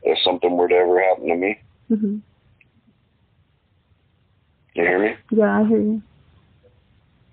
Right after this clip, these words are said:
Speaker 2: I'll, I'll, I'll shoot. I'll head right now. I'll head. I'm not even kidding you. I, like, I'm so serious.
Speaker 1: Well, talk with him and see what he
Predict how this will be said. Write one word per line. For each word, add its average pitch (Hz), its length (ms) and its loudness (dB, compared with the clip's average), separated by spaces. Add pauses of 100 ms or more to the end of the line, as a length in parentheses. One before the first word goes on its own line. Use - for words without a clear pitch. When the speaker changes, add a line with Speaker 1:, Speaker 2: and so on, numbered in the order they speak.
(1900)
Speaker 2:
I'll, 202 160 2
I'll, 220 360 2
I'll 220 140 2 (140)
shoot. 233 140 4
I'll 233 260 4
head 214 240 2
right 208 160 4
now. 226 260 4
I'll 208 240 2
head. 208 120 4
I'm 196 300 2
not 196 160 4
even 202 160 4
kidding 208 280 2
you. 196 180 0 (160)
I, 196 160 0
like, 190 280 0
I'm 196 260 2 (140)
so 202 220 0
serious. 214 320 -2 (1600)
Speaker 1:
Well, 85 340 0
talk 104 320 -2
with 101 140 2
him 101 140 2
and 104 160 -4
see 101 80 0
what 101 120 0
he 104 60 -2